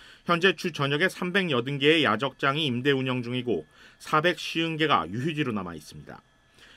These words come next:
이 중에는 이번 대형 화재가 발생한 곳 외에 에이펙스 건설사가 운영하고 있는 또 다른 야적장도 있습니다. 프리웨이 야적장들의 임대 기간은 무려 오십오 년, 별도의 재산세도 없습니다.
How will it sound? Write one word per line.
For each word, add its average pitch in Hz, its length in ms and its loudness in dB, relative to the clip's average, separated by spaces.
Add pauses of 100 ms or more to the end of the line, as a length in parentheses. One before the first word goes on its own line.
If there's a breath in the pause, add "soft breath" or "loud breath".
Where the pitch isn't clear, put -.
(120)
이 143 120 -4
중에는 170 480 2
이번 156 220 0
대형 147 360 -2
화재가 147 260 2
발생한 143 500 0
곳 151 180 0
외에 120 400 4 (240 soft breath)
에이펙스 147 500 0
건설사가 139 640 0
운영하고 143 500 0
있는 135 320 -4
또 170 120 -2
다른 160 260 2
야적장도 110 580 -2
있습니다. - 400 -20 (1000 loud breath)
프리웨이 196 420 6
야적장들의 156 680 4
임대 139 260 2
기간은 143 460 2
무려 131 180 2
오십오 131 400 0
년, 120 220 -2 (500 soft breath)
별도의 156 440 4
재산세도 147 580 0
없습니다. 82 560 -10